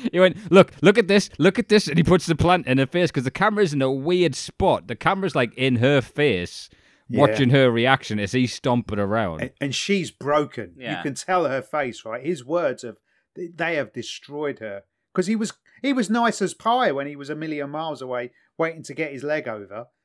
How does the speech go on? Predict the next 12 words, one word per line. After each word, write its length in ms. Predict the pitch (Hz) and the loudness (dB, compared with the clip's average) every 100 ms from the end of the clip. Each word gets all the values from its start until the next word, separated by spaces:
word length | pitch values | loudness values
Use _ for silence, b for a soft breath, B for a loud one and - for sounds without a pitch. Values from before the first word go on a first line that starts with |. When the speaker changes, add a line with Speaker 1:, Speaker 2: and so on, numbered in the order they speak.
| _ _ _ _ | _ _ _ _
Speaker 2:
Now 220 | 160 190 214 | -4 0 0
he's 120 | 147 | 0
got 220 | 190 208 | 0 0
his 120 | 151 | 0
leg 220 | 147 123 | -2 -2
over. 400 | 110 110 110 139 151 | -4 -6 -6 -8 -8
She's, 280 | - 170 185 180 _ | -12 -10 -10 -14 _
she's 260 | - 208 - | -6 -4 -2
seeing 320 | - 208 185 | -2 -2 -2
the 120 | 165 | -6
real 380 | 160 175 175 165 | -4 -2 0 -2
him. 400 | 143 208 185 104 | -4 -6 -6 -12